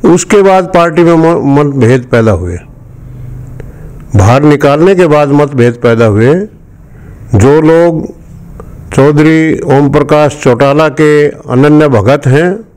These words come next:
वो चौधरी ओम प्रकाश चौटाला के, का ये मान करके कि वो Indian National लोकदल Party के सर्वे सर्वा हैं, और बहुत से लोग इसी बात के लिए उनके साथ उनके आदेश की प्रतीक्षा में बैठे हैं।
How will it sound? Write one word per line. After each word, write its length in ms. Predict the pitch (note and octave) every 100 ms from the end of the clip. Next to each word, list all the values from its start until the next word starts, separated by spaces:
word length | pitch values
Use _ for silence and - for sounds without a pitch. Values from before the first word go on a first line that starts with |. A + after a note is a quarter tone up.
| _ _ _ - - - - - - - -
वो 500 | B2+ C#3+ F3 F3+ - -
चौधरी 300 | D3+ D3 D#3+
ओम 160 | D#3+ D#3+
प्रकाश 380 | D#3 D#3 D#3+ C#3+
चौटाला 420 | D3+ C#3 D3+ D#3+
के, 360 | C#3+ D#3+ D#3+ D#3+ - - F3 - - - - - - - -
का 100 | D3
ये 300 | D3 C3+ F3
मान 320 | D#3+ D3 D3
करके 500 | D3 D3 C3+ D3+ D3 C#3+
कि 180 | C#3+
वो 180 | C#3+ C#3+
Indian 320 | D3 C#3+ D3+
National 420 | C#3+ C#3 - C#3+ C3+
लोकदल 320 | C3 B2+ C3+
Party 420 | C3 B2+ B2 C3+
के 140 | A#2+
सर्वे 380 | A#2 A#2+ A#2 C3
सर्वा 360 | A2+ A#2 A#2+ A2
हैं, 220 | G#2+ C#3 - - - - - - - - - - - -
और 200 | C3+ D3 D3 E3+
बहुत 400 | B2 A2 E3+ E3+
से 140 | F#3
लोग 280 | E3+ F3 E3+
इसी 260 | E3+ F#3+ F3
बात 320 | D#3 D#3+ D#3+
के 160 | E3
लिए 260 | D3 D#3 D#3
उनके 380 | D3+ D3 C#3 D3
साथ 460 | - C#3 D3+ - G3
उनके 400 | C#3 C#3+ D3 C#3
आदेश 420 | C3+ B2+ C3 C3+ -
की 120 | C3
प्रतीक्षा 520 | B2+ A2+ B2 G#2 B2
में 160 | D3 B2+
बैठे 360 | G2 - C3+
हैं। 200 | A#2+ D3